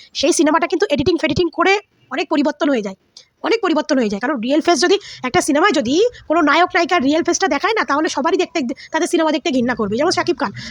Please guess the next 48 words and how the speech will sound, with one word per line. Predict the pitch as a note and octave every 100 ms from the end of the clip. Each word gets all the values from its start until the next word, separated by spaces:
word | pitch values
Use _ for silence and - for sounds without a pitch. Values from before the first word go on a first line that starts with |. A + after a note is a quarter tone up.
| -
তার | F#4+
রিয়েল | F4+ G#4+
ফেসের | G4 G#4 G#4+
সামনে | F#4 F#4+
যদি | G4
তোমরা | F#4 F#4
যাও, | D#4
তাকে | F4 G4
কি | G4+
লাগবে? | G4+ D4+
একটা | C4+ C#4
বয়স্ক | D4 D4+ A3+
বুড়ো | C#4
লাগবে, | A#3+ G3 F#3+ _ _ -
তাই | A4+
না? | F4+ - -
আমাদের | D#4+ F4+
সালমান | F#4 E4+ F4
খান | F4
দেখো, | E4
শাহরুখ | F4 F#4
খান | E4+
দেখো, | E4 E4
সব | A#4 F#4+
বয়স | F#4+ G#4
হয়ে | F#4+
গেছে, | C#4+ C#4+
কিন্তু | E4
সিনেমায় | F#4+ F#4 G4
কি | C#4
দেখা | F#4
যায়? | G#4+ - -
সিনেমায় | - D4+ D#4
দেখা | C#4+ D#4+
যায় | -
অল্প | C4 B3+
বয়সের | B3+ B3+ B3
একটা | - A#3
ছেলে। | G3 F#3+ _ _ _ _ _ _ _ -
তো |
এরকমই | - B3+ - A#3+
সবই, | E4+ G#4
আহ, | G#4+ - A#3+ A#3+
ক্যামেরার | D#4+ E4+ F4+
খেল, | E4+ F4+
সবই | E4 D4+ D#4+
এডিটিংয়ের | C#4 E4 F4+
খেল, | E4 E4+